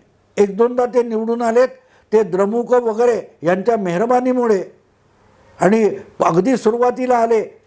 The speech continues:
तेव्हा राजीव गांधींची इंदिरा हत्येनंतरची जी लाट होती,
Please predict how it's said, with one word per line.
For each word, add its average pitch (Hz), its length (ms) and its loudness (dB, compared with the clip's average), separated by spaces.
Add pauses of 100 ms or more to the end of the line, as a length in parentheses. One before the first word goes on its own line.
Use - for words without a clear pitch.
(120)
तेव्हा 226 200 4
राजीव 214 420 -2
गांधींची 226 520 -4 (220)
इंदिरा 208 320 2
हत्येनंतरची 233 960 0
जी 214 220 -2
लाट 214 280 0
होती, 190 400 -2